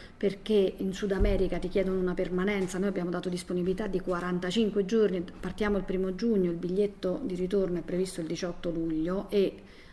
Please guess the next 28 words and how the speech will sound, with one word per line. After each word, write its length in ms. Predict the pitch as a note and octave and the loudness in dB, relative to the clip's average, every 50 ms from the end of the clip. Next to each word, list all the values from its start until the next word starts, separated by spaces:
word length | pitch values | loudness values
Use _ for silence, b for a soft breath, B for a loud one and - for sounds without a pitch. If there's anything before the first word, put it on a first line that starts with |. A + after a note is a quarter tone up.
| B | B
avere 400 | - F#3 F3+ G3 G3+ G3 G3 F#3+ | -8 -2 4 6 8 8 8 6
disponibilità 520 | F#3 F3+ F3+ - - F#3+ F#3+ F3+ F#3 F#3+ F#3+ | 4 0 -6 -4 -2 0 0 0 2 0 0
di 120 | F#3+ F#3+ | 0 0
questo 220 | F3+ F3+ F3+ - F#3 | 0 0 -2 -2 -2
tempo 300 | F#3+ F#3+ F#3+ F#3 - F3+ | 0 0 -2 -2 0 -2
nel 180 | F3 F3 E3+ | -2 -2 -2
corso 360 | - - G3 F#3+ G3 - G3+ | 0 0 0 0 2 0 -2
d'anno 680 | F3+ F3+ E3+ D#3+ D#3+ D#3+ D#3+ D#3+ E3 D#3+ D#3+ D#3 - - - | 0 0 0 -2 -2 0 0 0 0 -2 -4 -6 -10 -16 -8
coi 160 | - F#3 F3+ | -4 -2 0
lavori 320 | F3+ F3+ F3+ G#3 G3+ F#3 E3+ | 0 2 2 2 2 2 0
che 100 | F3 F3 | -2 -4
facciamo 540 | F3+ G#3+ G#3 G#3 - F#3+ F3 F3 F3 D#3+ - | -4 -6 -6 -4 -2 0 0 0 0 0 -2
non 220 | - F#3 F#3 F#3 F#3 | -2 0 2 2 2
è 80 | F#3 | 0
stato 320 | F3+ - - - F#3 F3 F#3 | -2 -4 -6 -8 -6 -6 -6
affatto 360 | F3 - - F3 F3 - C#4 | -6 -4 -8 -8 -2 -2 -2
facile 340 | - F#3 E3 E3+ - F3+ F3 | -2 -2 -4 -2 -2 0 2
e 20 | |
mi 100 | F#3 F#3+ | 2 2
rendo 260 | F#3 F#3 F#3+ G3+ A3 G#3 | 2 2 2 2 2 0
conto 240 | F#3+ F#3+ F#3+ F3+ F3 | 0 -2 -2 -2 -2
che 100 | F3 F3 | -4 -4
per 160 | - F3+ F3 | -4 -6 -6
alcuni 320 | E3 - - A3+ G#3 G3 | -6 -6 -4 -2 0 0
può 120 | - - D3+ | 0 -2 -6
essere 280 | E3+ - - - - | -6 -6 -6 -6 -6
proprio 400 | - - F#3+ F#3+ F#3 F3 - - - | -4 -4 -2 -2 -2 -4 -4 -6 0
impossibile. 1160 | - A3 G#3+ G3 F#3+ - D#3+ - - - - - - - - - D#3+ D#3+ D#3+ E3+ G3+ B3+ C4+ | 2 4 4 4 2 -2 -6 -4 -4 -4 -2 -2 -2 -2 -2 -2 0 0 0 0 0 0 -2